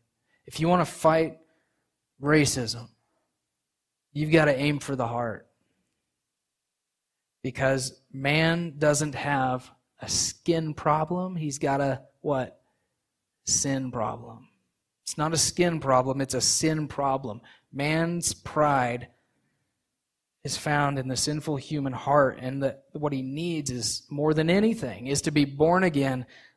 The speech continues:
by the Holy Spirit of God. And so this means the greatest thing we can do to fight injustice is to reach out with the gospel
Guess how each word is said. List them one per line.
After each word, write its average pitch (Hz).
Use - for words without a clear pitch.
by 156
the 151
Holy 147
Spirit 131
of 120
God. 123
And 123
so 139
this 139
means 131
the 143
greatest 165
thing 143
we 147
can 143
do 147
to 156
fight 156
injustice 147
is 151
to 127
reach 151
out 135
with 147
the 127
gospel 127